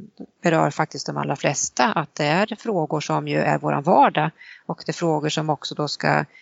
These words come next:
eh, kunna omhändertas och det ska dessutom vara rättssäkert, eh, och inte godtyckligt då, utan de anställda ska kunna hävda sin rätt också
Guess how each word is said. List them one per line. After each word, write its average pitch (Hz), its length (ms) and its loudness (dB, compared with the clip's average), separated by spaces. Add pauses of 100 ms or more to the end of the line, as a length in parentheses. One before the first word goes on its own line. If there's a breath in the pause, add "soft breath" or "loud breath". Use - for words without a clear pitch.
(220 soft breath)
eh, 151 160 -4
kunna 151 180 -4
omhändertas 151 640 0
och - 60 -4
det 156 80 -4
ska - 360 0
dessutom 156 580 -2
vara 135 200 -2
rättssäkert, 247 1080 0
eh, - 420 -6
och - 200 -6
inte 151 180 -8
godtyckligt 175 840 -4
då, 151 240 0 (380 loud breath)
utan 180 220 -2
de 165 160 0
anställda 147 480 0
ska - 140 -6
kunna 151 420 -2
hävda - 380 0
sin 156 160 -4
rätt 139 280 -4
också - 380 -2